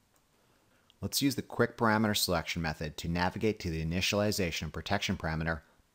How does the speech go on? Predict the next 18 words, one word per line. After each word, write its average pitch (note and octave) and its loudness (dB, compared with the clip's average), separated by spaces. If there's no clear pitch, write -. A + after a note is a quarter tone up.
B A2 2
zero E2+ 0
eight E2 -4
four. - -4
Those F#2 0
following B2 4
along A#2 6
in G#2+ 4
the G2+ 4
user's A2 4
manual D#2 -2
note F#2 0
that - -6
this G2+ 2
entry A#2 -2
correlates F#2+ -2
to G#2 -4
probably G2+ 0